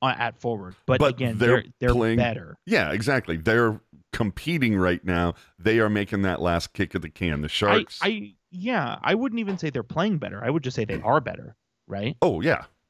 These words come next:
Speaker 2: Well, that,
Speaker 1: Like
Speaker 2: oh, I'm sorry. That's what I meant.
Speaker 1: Yeah, like Crosby,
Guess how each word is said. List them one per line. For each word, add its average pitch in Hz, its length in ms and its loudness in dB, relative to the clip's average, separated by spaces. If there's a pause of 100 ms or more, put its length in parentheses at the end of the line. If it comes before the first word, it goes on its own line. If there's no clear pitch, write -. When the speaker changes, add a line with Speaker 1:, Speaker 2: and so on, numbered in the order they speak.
Speaker 2:
Well, 165 220 4
that, 127 100 6
Speaker 1:
Like 123 100 6
Speaker 2:
oh, 127 120 4
I'm 113 120 -4
sorry. 87 220 0
That's 90 180 0
what 85 100 -6
I 76 120 0 (140)
meant. 73 240 -4 (240)
Speaker 1:
Yeah, 185 340 0
like 127 240 -2 (180)
Crosby, 143 720 0